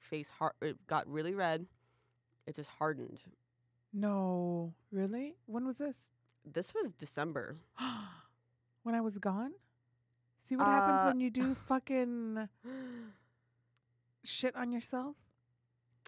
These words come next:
Speaker 2: Why,
Speaker 1: <sighs>
Speaker 2: when you don't wait for me?
Speaker 1: And I'm like, "Do I regift the lipid serum or do I just, like, <laughs> throw it in the trash?"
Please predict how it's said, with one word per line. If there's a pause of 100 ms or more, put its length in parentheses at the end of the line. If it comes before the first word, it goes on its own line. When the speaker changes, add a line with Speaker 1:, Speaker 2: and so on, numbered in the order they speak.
Speaker 2:
Why,
Speaker 1:
<sighs>
Speaker 2:
when
you
don't
wait
for
me? (560)
Speaker 1:
And
I'm
like,
"Do
I
regift
the
lipid
serum
or
do
I
just,
like, (280)
<laughs>
throw
it
in
the
trash?"